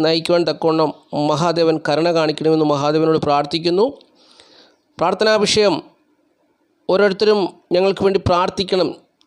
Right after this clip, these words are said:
നീറുന്ന പ്രശ്നങ്ങളിൽ കൂടിയാണ് ഞങ്ങൾ, ഞങ്ങളുടെ ജീവിതം കടന്നു പോകുന്നത്, അതുകൊണ്ട് ഞങ്ങൾക്ക് വേണ്ടി പ്രാർത്ഥിക്കണമെന്ന് കമന്റ് ചെയ്യുന്നവരുണ്ട്. അപ്പോൾ അവർക്കെല്ലാം വേണ്ടി ഞാൻ പ്രാർത്ഥിക്കുന്നു. മഹാദേവൻ്റെ കരുണയും കാരുണ്യവും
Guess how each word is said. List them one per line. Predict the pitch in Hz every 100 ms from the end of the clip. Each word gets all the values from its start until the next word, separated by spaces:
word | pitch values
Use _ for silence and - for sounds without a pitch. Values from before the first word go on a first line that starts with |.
| - 170
നീറുന്ന | 196 196 185
പ്രശ്നങ്ങളിൽ | 170 185 190 190 190
കൂടിയാണ് | 185 180 170 170
ഞങ്ങൾ, | 170 170 170 175
ഞങ്ങളുടെ | 160 170 165 147
ജീവിതം | 175 175 175
കടന്നു | 160 160
പോകുന്നത്, | 156 156
അതുകൊണ്ട് | 156 160 160
ഞങ്ങൾക്ക് | 160 147 165
വേണ്ടി | 156
പ്രാർത്ഥിക്കണമെന്ന് | 156 151 151 165 165 160 156 151
കമന്റ് | 156 165
ചെയ്യുന്നവരുണ്ട്. | 160 156 156 151 160 285 - - -
അപ്പോൾ | _ 175 175
അവർക്കെല്ലാം | 214 208 208 233 233
വേണ്ടി | 220 196
ഞാൻ | 190 -
പ്രാർത്ഥിക്കുന്നു. | 160 170 165 180 196 208 160
മഹാദേവൻ്റെ | 160 165 175 175 170 151 - _ - - - _ _ _ _ _ _ _ 196
കരുണയും | 196 233 233 175 - _ - _ -
കാരുണ്യവും | 185 202 226 220 151